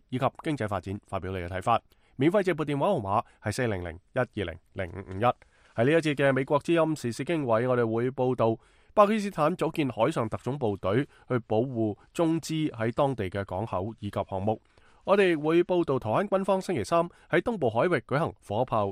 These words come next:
射擊演習。不過首先就係報道有關支持川普嘅前美國國會眾議院議長金里奇話，美國唔會鼓勵台灣宣布獨立。以上內容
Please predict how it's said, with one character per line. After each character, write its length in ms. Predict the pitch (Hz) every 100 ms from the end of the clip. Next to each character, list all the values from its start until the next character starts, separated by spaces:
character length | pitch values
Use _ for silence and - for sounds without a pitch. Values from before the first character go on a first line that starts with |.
| 104
射 300 | - 104 90
擊 180 | - 131 - 98
演 100 | 92
習。 220 | 113 107 - _ _ _
不 100 | 175
過 80 | 131
首 180 | 120 127
先 160 | 160
就 80 | 127
係 80 | 110
報 180 | 120 117
道 140 | 113
有 180 | 107 113
關 240 | 139 135 135
支 120 | 135
持 160 | -
川 220 | 101 131 120
普 120 | 113
嘅 180 | 117 113
前 260 | - 92
美 160 | 95 104
國 140 | 120
國 180 | 110 113
會 160 | 113 123
眾 200 | 113 107
議 100 | 107
院 120 | 117
議 120 | 104
長 200 | 117 113
金 160 | 127 117
里 140 | 101
奇 160 | 104 90
話， 260 | 95 101 -
美 240 | 98 110
國 240 | 107 120 - 107
唔 80 |
會 160 | 95 107
鼓 220 | - 107
勵 160 | 117 98
台 140 | 98 87
灣 200 | 98 110 120
宣 100 | 101
布 140 | 101
獨 120 | 95 107 107
立。 80 | - _
以 120 | - 110
上 220 | 120 107
內 80 |
容 100 | 101